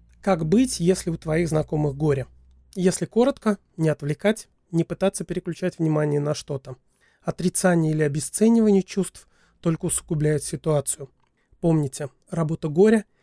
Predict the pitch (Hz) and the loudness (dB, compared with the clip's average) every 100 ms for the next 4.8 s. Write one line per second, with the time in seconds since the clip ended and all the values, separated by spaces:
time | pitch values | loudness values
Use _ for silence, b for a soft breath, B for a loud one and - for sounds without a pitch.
0 | _ - 175 165 156 160 156 160 147 135 | _ -4 -2 0 -2 -4 -6 -4 -4 -4
1 | - - _ _ _ _ _ - 233 254 | -10 -16 _ _ _ _ _ 2 2 2
2 | - 226 202 190 175 180 175 - _ _ | 0 0 2 2 2 0 -4 -8 _ _
3 | _ _ - 185 190 196 180 160 165 156 | _ _ -4 2 4 4 2 2 2 0
4 | 156 - 151 147 143 139 135 120 | -4 -2 -2 0 0 0 -2 -4